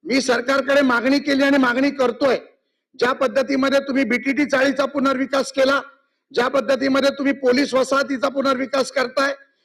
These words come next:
माझी विनंती सरकारला आहे की म्हाडाच्या माध्यमातून, एमएमआरडीएच्या माध्यमातून या सत्तावीस वसाहती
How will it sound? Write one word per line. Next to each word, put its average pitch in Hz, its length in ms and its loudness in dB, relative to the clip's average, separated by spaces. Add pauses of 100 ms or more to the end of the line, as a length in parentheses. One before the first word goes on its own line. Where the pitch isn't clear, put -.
(160)
माझी 233 300 0
विनंती 262 420 0
सरकारला 269 500 0
आहे 269 100 2
की 285 160 0
म्हाडाच्या 254 500 0
माध्यमातून, 262 720 0 (400)
एमएमआरडीएच्या 269 760 2
माध्यमातून 262 680 -2
या 277 100 2
सत्तावीस 269 600 -2
वसाहती 240 720 -2